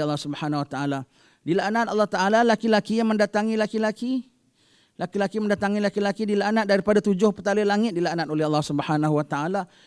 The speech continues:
Ini sekarang dah jadi satu perkara yang tidak, tidak ada aib. Orang boleh bincang, boleh cerita, boleh apa semuanya.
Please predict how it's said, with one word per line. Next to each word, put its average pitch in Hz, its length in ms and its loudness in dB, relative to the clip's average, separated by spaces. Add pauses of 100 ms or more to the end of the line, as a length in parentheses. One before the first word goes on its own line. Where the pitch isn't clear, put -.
(200)
Ini 180 80 -4
sekarang 180 320 -2
dah 214 80 -2
jadi 185 160 -2
satu 180 240 -4
perkara 175 400 -2
yang 196 160 -2
tidak, 185 400 -4
tidak 190 240 -2
ada 190 240 -2
aib. 240 160 -2
Orang 180 240 0
boleh 180 160 0
bincang, 175 400 0
boleh 170 160 -2
cerita, 165 400 -4
boleh 160 160 -2
apa 156 320 -4
semuanya. 147 480 -4